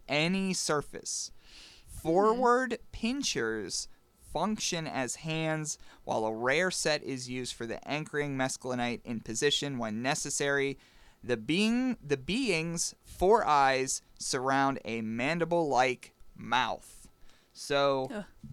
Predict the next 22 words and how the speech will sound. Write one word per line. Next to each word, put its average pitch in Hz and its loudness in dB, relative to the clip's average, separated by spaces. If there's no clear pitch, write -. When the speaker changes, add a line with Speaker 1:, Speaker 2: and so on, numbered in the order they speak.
Speaker 1:
it's 123 -4
black 151 2
and 160 -4
red. 117 -2
It, - -8
uh, 104 0
so 120 -4
it, 123 -4
the 135 -2
front 165 2
of 170 4
it 131 4
stands 147 -2
Speaker 2:
It's - 0
Speaker 1:
upright. 254 2
Speaker 2:
got - 4
a - -10
nice 214 -4
sheen 226 0
on 208 -2
the 190 -4
shell. 190 0